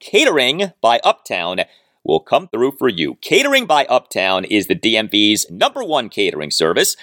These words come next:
Catering by Uptown is a family business that prides itself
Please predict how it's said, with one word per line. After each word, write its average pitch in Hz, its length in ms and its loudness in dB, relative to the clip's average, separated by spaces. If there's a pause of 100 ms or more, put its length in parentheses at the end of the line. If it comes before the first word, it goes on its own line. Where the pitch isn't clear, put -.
(200)
Catering 175 320 -2
by 147 160 2
Uptown 123 500 0
is 107 160 -4
a 98 140 2
family 135 420 0
business 98 560 0
that 92 220 0 (160)
prides 196 280 2
itself 120 440 0